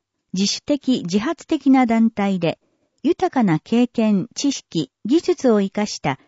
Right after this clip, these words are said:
友愛実践活動、ボランティア活動、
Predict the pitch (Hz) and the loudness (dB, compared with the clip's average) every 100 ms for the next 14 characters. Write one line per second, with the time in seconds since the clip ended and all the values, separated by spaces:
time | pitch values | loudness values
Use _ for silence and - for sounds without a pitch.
0 | _ 202 311 349 330 294 247 - - 277 | _ 4 4 4 2 2 2 -2 2 4
1 | 262 233 - 160 135 123 - _ _ _ | 4 0 -4 -2 -2 -2 -6 _ _ _
2 | _ 202 311 359 - 320 302 285 277 196 | _ 0 2 -2 0 0 0 -2 -2 -2
3 | 160 139 - | 0 0 -4